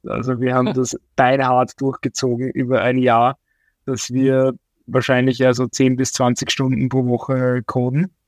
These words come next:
Speaker 1: neben der Arbeit. Das war schon viel. Und das erste Projekt, mit dem wir begonnen haben, war eine App, die hieß Movie Mate, wo es darum ging, deine Filmempfehlungslisten miteinander zu vergleichen.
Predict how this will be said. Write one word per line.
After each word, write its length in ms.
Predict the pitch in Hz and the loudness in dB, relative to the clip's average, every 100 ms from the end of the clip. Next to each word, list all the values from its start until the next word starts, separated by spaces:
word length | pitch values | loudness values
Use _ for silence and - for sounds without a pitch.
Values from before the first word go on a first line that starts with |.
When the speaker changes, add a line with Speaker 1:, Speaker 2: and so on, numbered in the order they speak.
| _ | _
Speaker 1:
neben 280 | 123 131 123 | 0 2 4
der 120 | 123 | 4
Arbeit. 400 | 107 120 139 139 | 4 4 2 0
Das 100 | 120 | -2
war 120 | 131 | 0
schon 340 | - 131 127 - _ - | 0 2 0 -2 _ -2
viel. 280 | 147 190 - _ _ _ _ - | 0 0 -2 _ _ _ _ -6
Und 520 | - 131 131 131 123 | -2 0 2 0 -2
das 80 | 139 | 2
erste 300 | 131 131 165 | 2 2 0
Projekt, 360 | 147 139 143 160 | 2 2 0 0
mit 100 | 147 | 2
dem 80 | |
wir 80 | 151 | 2
begonnen 500 | 151 143 127 143 143 | 2 2 2 2 2
haben, 480 | 139 139 143 143 127 127 | 2 2 2 2 2 2
war 420 | 117 123 131 - _ | 4 6 4 0 _
eine 720 | - 120 123 127 127 127 127 - | -2 2 2 2 2 2 2 -2
App, 240 | - 123 - _ - | -2 -2 -4 _ -2
die 140 | 131 | -2
hieß 480 | 120 135 135 - - - | 2 2 2 -2 -10 -6
Movie 360 | 135 147 147 127 | 0 2 2 2
Mate, 540 | 123 120 127 - - | 4 4 2 2 0
wo 160 | - 135 | 0 0
es 160 | - | 0
darum 380 | 127 120 127 127 | 4 4 4 2
ging, 260 | - 131 127 - | -2 -4 -4 -4
deine 560 | 127 117 123 123 123 - _ - | -2 0 0 -2 -4 -6 _ -6
Filmempfehlungslisten 1900 | 160 156 143 123 - 131 123 127 127 - - 131 135 - - 135 127 127 | -2 0 -2 -4 -2 0 2 0 -4 -6 -6 -2 -4 -4 -8 -4 -2 0
miteinander 640 | 127 - 127 120 117 123 110 | 0 0 2 4 4 2 0
zu 120 | - | -2
vergleichen. 720 | 120 123 123 117 120 - 123 | -2 0 4 4 2 -4 -6